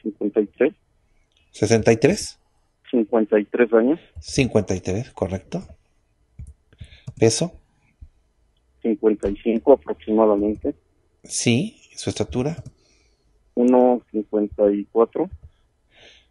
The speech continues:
Speaker 2: Bien, ¿qué le sucede?
Speaker 1: Tiene una artritis crónica, doctor, que ha
Speaker 2: Sí.
Speaker 1: venido presentando eh, el día de ayer,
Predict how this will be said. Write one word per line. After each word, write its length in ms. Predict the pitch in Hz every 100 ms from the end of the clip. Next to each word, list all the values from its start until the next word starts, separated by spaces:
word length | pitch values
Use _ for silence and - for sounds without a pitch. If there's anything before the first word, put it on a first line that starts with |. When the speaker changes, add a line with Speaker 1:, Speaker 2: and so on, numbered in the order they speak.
| _ -
Speaker 2:
Bien, 360 | 98 160 226 -
¿qué 100 | 117
le 80 | 110
sucede? 500 | - - 104 - - - - _ _ -
Speaker 1:
Tiene 300 | 131 147 160
una 540 | 160 156 147 123 113 - _ -
artritis 640 | 113 _ 127 131 - - _ _ _ _
crónica, 440 | - 113 123 113 110
doctor, 380 | 98 - 98 - - - - - - - - - - _ _
que 160 | - 107
ha 60 | 110
Speaker 2:
Sí. 80 |
Speaker 1:
venido 340 | 113 113 110 -
presentando 760 | - 101 101 98 107 113 107 101 - - - - - - - -
eh, 240 | 98 95
el 100 | 95
día 140 | 98 110
de 140 | 110
ayer, 360 | 101 101 110